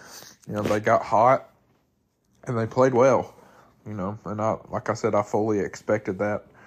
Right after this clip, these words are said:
Um, I do wanna kinda see more out of Aduthiero. Um, he only had seven points and five boards, but, I mean, he, he played good. He played decent.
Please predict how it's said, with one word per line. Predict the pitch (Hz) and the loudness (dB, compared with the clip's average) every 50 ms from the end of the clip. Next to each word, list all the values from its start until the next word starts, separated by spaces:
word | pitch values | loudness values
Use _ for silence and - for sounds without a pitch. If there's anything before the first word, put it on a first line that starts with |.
| - - - - - - _ _ - - | -20 -20 -20 -20 -20 -20 _ _ -16 -12
Um, | 101 98 101 87 85 113 _ _ _ _ _ _ _ _ _ _ _ _ _ _ _ _ _ _ _ _ _ - | -10 -10 -10 -10 -12 -14 _ _ _ _ _ _ _ _ _ _ _ _ _ _ _ _ _ _ _ _ _ -2
I | 98 117 117 117 117 120 - - - - - - - - - _ - 131 | 0 2 2 2 0 -2 -12 -20 -20 -20 -20 -20 -20 -20 -20 _ -6 -2
do | 139 147 151 | 0 0 2
wanna | 147 143 139 127 120 120 - - 123 - | 2 0 0 -2 -2 -4 -10 -16 -14 -6
kinda | - 127 123 | -2 -2 -2
see | 120 - - 127 120 | -2 -2 0 0 0
more | 120 117 117 113 110 | 0 2 2 4 4
out | 110 113 | 4 2
of | 110 107 | 2 0
Aduthiero. | 110 104 98 104 107 110 - - 104 107 110 110 110 113 113 113 117 117 - - - - - - - - | -2 -2 -2 -2 -2 -2 -2 -4 0 0 2 2 4 4 2 2 0 -2 -6 -18 -20 -20 -20 -20 -20 -14
Um, | - 113 104 98 95 107 113 _ _ _ | -10 -10 -8 -8 -8 -10 -12 _ _ _
he | - 113 117 | -6 -4 -2
only | 107 104 117 | -2 -2 -2
had | 113 101 - | -4 -6 -6
seven | - - 110 110 104 | -4 -4 -4 -4 -4
points | 107 - 107 110 110 - | -10 -8 -8 -8 -8 -8
and | 101 - | -10 -4
five | - 98 101 95 - | -2 -2 -2 -2 -4
boards, | 107 101 104 101 107 | -4 -4 -4 -4 -4
but, | - 92 - - | -6 -6 -6 -4
I | 113 | -6
mean, | 131 135 131 | -6 -4 -2
he, | 160 165 165 135 104 | -2 -4 -4 -4 -6
he | 156 165 | -8 -6
played | - - 147 110 113 | -2 -2 -4 -4 -2
good. | - 90 95 98 95 - - | -4 -4 -4 -4 -4 -6 -12
He | 110 | -10
played | - - 104 98 | -6 -6 -6 -6
decent. | 92 92 107 - - 95 - | -6 -8 -10 -10 -12 -16 -16